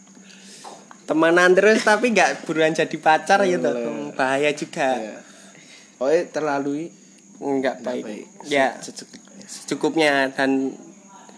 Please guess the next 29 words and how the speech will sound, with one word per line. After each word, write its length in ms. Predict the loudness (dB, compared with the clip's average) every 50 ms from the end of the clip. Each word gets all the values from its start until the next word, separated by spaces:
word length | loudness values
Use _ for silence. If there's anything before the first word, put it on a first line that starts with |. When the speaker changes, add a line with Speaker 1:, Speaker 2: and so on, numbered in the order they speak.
| -20 -20 -20 -20 -20 _ -20 _ _ -20 _ _ -6
Speaker 1:
H 60 | -6 -6 -4 -2
P 140 | -2 0 0
ne 500 | 2 2 4 4 4 2 2 0 -4 -6 -10 -18 -20 _ _
sopo 540 | -10 -4 -4 -4 -2 0 -2 0 0 0 -2
kuwi? 240 | -2 -2 -4 -4 -6 -8 -12 -20 -20 -20 -16
Kita 240 | -10 -4 -2 -2 -2
sudahi 340 | -2 -4 -4 -2 0 0 0
aja 160 | 0 0 0
ya 140 | 0 0 0
episode 560 | -2 -4 -6 -8 -8 -4 -2 -2 -2 -2 -4
H 80 | -6 -6 -4
P 60 | 0 0
ne 120 | 2 2 0
sopo. 540 | 0 -2 -4 -4 -4 -4 -4 -4 -4 -4 -8
Speaker 2:
H 120 | -10 -8 -6
P 100 | -6 -4 -4
ne 100 | -4 -4
sopo? 300 | -4 -4 -4 -4 -2 0
Aku 160 | 0 0 0 0
ya 160 | 0 0 -2
ora 100 | -2 -4
ngerti 160 | -6 -8 -8
H 60 | -10
P 80 | -10 -10
ne 80 | -10 -8
sopo. 260 | -6 -6 -6 -6 -8 -10
Speaker 1:
Heeh. 100 | -12 -12 -14 -20 -20 -20 -20 -20 -20 -20 -20 -20 -20 -20 -8 -4
Lebih 260 | -4 0 0 0 2
baik 260 | 4 4 4 4 2